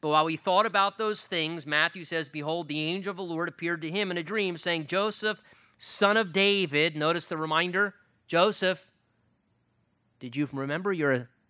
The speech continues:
son of David?" <laughs> Y-, you're in the line for this, Joseph. You, you're a son of David, and you're married now to this,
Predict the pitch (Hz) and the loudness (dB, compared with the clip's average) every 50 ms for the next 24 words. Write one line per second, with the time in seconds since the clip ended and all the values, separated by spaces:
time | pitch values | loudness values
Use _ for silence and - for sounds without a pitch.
0 | _ _ - - - - - 151 139 135 127 117 104 95 92 104 110 110 110 113 | _ _ -16 -10 -8 -4 0 0 2 2 0 -2 -4 -8 -8 -4 -2 0 0 0
1 | 101 120 127 135 143 147 127 - - - - - - _ - - - - _ _ | 0 0 -2 -2 -4 -8 -14 -16 -14 -12 -12 -12 -12 _ -20 -20 -20 -20 _ _
2 | _ _ _ _ _ _ _ _ _ _ - 131 135 - 156 143 143 143 165 190 | _ _ _ _ _ _ _ _ _ _ -14 -14 -12 -6 -2 0 0 2 2 0
3 | 190 151 147 139 139 143 151 156 156 151 123 - 104 90 90 87 - - - 90 | 0 0 0 0 2 2 2 2 0 -2 -4 -6 -8 -8 -8 -10 -10 -10 -12 -12
4 | 87 - - 107 101 107 - - _ _ _ _ _ _ _ _ _ _ _ _ | -12 -12 -14 -16 -16 -18 -20 -20 _ _ _ _ _ _ _ _ _ _ _ _
5 | _ _ _ _ _ _ _ _ _ _ _ _ _ _ - 139 151 170 - - | _ _ _ _ _ _ _ _ _ _ _ _ _ _ -6 -2 -2 -2 -2 0
6 | 156 160 170 160 147 - - - 196 185 185 170 139 127 160 170 185 202 190 143 | 0 2 4 2 2 0 2 4 4 4 4 2 -2 0 2 2 2 2 0 -2
7 | 147 139 143 143 143 139 135 147 156 165 180 190 190 180 151 135 143 139 135 139 | -4 -4 -2 0 0 0 4 6 6 6 6 6 2 -2 -4 -2 0 2 2 2
8 | 143 - - 147 127 135 139 131 - - - | 0 -2 -6 -10 -8 -6 -6 -6 -6 -10 -14